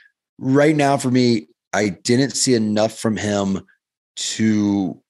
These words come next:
unseat Treshaun Ward in my current power rankings. I saw the potential to do it,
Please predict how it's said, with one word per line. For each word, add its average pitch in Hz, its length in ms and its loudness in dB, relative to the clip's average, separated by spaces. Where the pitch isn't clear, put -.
unseat 110 600 -2
Treshaun 104 520 -2
Ward 104 280 2
in 110 80 2
my 90 120 0
current - 400 -4
power 85 260 -2
rankings. 65 520 -10
I 113 120 2
saw 135 220 2
the 120 100 2
potential 113 640 -2
to 147 100 4
do 143 200 4
it, 160 180 0